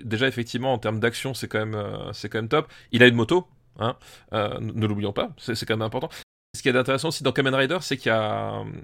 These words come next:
c'est qu'il a, c'est, c'est son dilemme intérieur, c'est-à-dire qu'effectivement, Kamen Rider, euh,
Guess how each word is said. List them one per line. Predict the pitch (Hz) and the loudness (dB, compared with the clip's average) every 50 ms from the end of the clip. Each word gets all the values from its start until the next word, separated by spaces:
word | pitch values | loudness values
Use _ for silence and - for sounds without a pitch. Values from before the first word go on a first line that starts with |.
| - - | -18 -16
c'est | 110 - - 117 | -10 -10 -10 -8
qu'il | - - - | -4 0 2
a, | 110 110 104 107 82 73 - - - - - - - - | 4 4 4 2 0 -4 -8 -10 -12 -16 -16 -16 -14 -12
c'est, | - - 107 | -10 -8 -8
c'est | - - 123 - 123 | -8 -8 -8 -8 -6
son | - - 123 | -4 -4 -2
dilemme | 117 127 131 135 135 | 0 2 2 4 2
intérieur, | 127 - 156 185 185 - | 2 4 4 4 2 2
c'est-à-dire | - - 117 123 | 0 -2 -2 -2
qu'effectivement, | - - 123 113 - 135 147 | -2 -4 -6 -6 -4 -4 0
Kamen | 143 127 120 117 117 | 2 2 2 2 2
Rider, | 117 120 120 127 170 180 170 - - - - - - - | 2 2 2 2 2 0 0 -2 -10 -20 -20 -18 -6 -2
euh, | - 113 110 107 107 107 107 107 107 101 85 - | 2 2 4 2 2 0 -2 -4 -4 -4 -6 -8